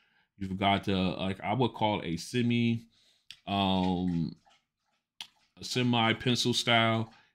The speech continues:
earbud with the Falcon A N Cs. As you can see, it's got the short arm, uh, for your microphone. And the B-, the Beoplay E Qs has a very, very different, uh, form factor to it.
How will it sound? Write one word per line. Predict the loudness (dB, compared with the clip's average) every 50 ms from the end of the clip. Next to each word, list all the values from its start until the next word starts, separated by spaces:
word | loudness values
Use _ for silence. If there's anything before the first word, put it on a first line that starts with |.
| _ 2
earbud | 2 4 4 4 2 4 4 4 4 4 4
with | 2 0 -2 -2
the | -6 -6
Falcon | -4 -2 0 0 0 0 0 -2 -2 0
A | 0 0 0
N | 0 0
Cs. | -2 -2 0 2 2 2 2 2
As | 0 -4
you | -4 -4 -6
can | -8 -10
see, | -10 -4 -2 -2 -2
it's | -2 -4
got | -6 -8 -8 -8
the | -6
short | -4 -4 -2 -2 -2 -2 -2 -2
arm, | 0 2 2 2 2 2 0 -2 -4 -6 _ _ -20 _ _ _ _ _ -6
uh, | -2 0 0 0
for | 0 -2 -2 0 0
your | 0 0 0
microphone. | 2 2 0 0 0 -4 -6 -4 -2 0 0 2 2 2 0 -2 -4 -10 _ _ _ _ _ _ _ _ _ _
And | -2 0 2 2 4 2 2 0 -2 -4 -10 _ _ _ _ _ _
the | -4 -2 0 0 0
B-, | -2 0 2 4 4 4 4 2
the | 0 0 2 2 4 2 0 -2 -6 -12 _ 2
Beoplay | 4 6 6 4 4 2 4 4 4
E | 4 4 4 2 2
Qs | 2 2 4 4 6 6 6 4 4 0 0
has | 0 2 2 2 2 0
a | 0 -2
very, | -2 -4 -6 -4 0 0 2 2 4 4 4 4 4 2 0 -6 _ _ _ _ _ _ _ _ _
very | 0 4 4 6 6 6
different, | 4 4 2 2 0 0 -2 -2 -2 -2 -2 -6 -12 -10
uh, | -8 -6 -4 -4 -4 -4 -4 -6 -8 -10 -14 _ _ _ _ _ _ _ _ _ _ _ _ _ _ _ _ _ _
form | -2 0 0 0 2
factor | 2 2 2 2 2 -2 -4
to | -2 0 0 2 2 2
it. | 2 0 -2